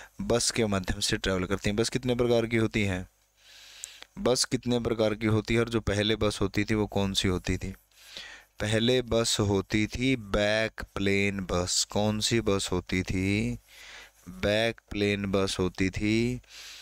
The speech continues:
इसको बैकबोन बस भी कहा गया, बैकबोन बस भी कहा गया। और इसको जो है दो प्रकार से लिया गया।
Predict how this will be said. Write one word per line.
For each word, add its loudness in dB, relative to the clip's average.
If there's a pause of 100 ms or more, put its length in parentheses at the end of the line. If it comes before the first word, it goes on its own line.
(340)
इसको 2
बैकबोन 2
बस 2
भी 2
कहा 0
गया, 0 (1200)
बैकबोन 2 (200)
बस 2
भी 2
कहा 0
गया। 0 (680)
और 4
इसको 2
जो 4
है 0 (500)
दो 2
प्रकार 0
से 0
लिया 2
गया। 0